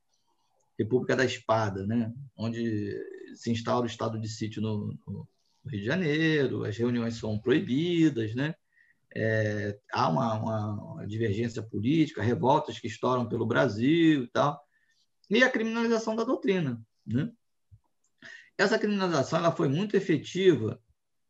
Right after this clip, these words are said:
é, para as religiões de matriz africana. Para os espíritas, foi muito pouco efetivo. A, a Federação Espírita Brasileira, ela só sofreu algum tipo de visita logo no início do século vinte.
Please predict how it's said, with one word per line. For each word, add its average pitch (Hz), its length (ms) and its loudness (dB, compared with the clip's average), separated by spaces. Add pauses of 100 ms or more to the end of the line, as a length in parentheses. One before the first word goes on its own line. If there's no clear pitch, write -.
(200)
é, 123 240 4
para - 320 0
as 196 100 6
religiões 180 400 4
de 170 80 2
matriz 160 320 0
africana. 127 640 -4 (760)
Para 165 100 4
os 175 140 6
espíritas, 135 640 0
foi 160 160 4
muito 170 580 4
pouco 156 220 0
efetivo. - 500 -6 (140)
A, 120 320 0
a 120 40 -4
Federação 143 400 2
Espírita 160 300 0
Brasileira, 143 460 2
ela 139 160 0
só - 120 -6
sofreu - 580 0 (440)
algum 120 240 0
tipo 156 220 -2
de 127 100 -2
visita 117 420 -2
logo 196 280 2
no 175 80 0
início 151 280 -4
do 123 120 -6
século 110 400 -4
vinte. 135 760 -4